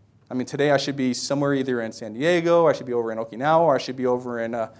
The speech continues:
at, uh, uh, Camp Lejeune, or I should be somewhere serving. Let's see, how many years would I be in right now? I'd be fifteen, sixteen years in right now.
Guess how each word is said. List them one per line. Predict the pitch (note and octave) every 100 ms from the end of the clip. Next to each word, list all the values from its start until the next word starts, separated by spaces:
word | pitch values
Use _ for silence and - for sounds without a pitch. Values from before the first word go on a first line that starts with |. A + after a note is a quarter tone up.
| _ - B2
at, | A#2
uh, | A#2
uh, | A2+ A2 A#2+
Camp | - E3 C#3+
Lejeune, | B2 G#3 A3+ A3+ F#3+
or | C#3
I |
should | - C3+
be | B2
somewhere | - - - A#3 A3+ D#3+ B2+ A#2 A2+ - - _ _ _ _ _ _ _ _ _ _
serving. | - - F3 D#3 C#3 C3 B2+
Let's | C3+ C3
see, |
how | C3 D3+
many | C3
years | B2+
would | B2+
I | A#2+
be | B2
in | A#2+
right | G#2
now? | G#2+ A#2+ _ _ _ -
I'd | C3
be | C3 C3 B2+ B2 B2 A#2+
fifteen, | E3+ E3+ E3+
sixteen | E3+ D#3+ E3
years | D#3 D3+ C#3+
in | C#3
right | B2+
now. | C3 B2 C3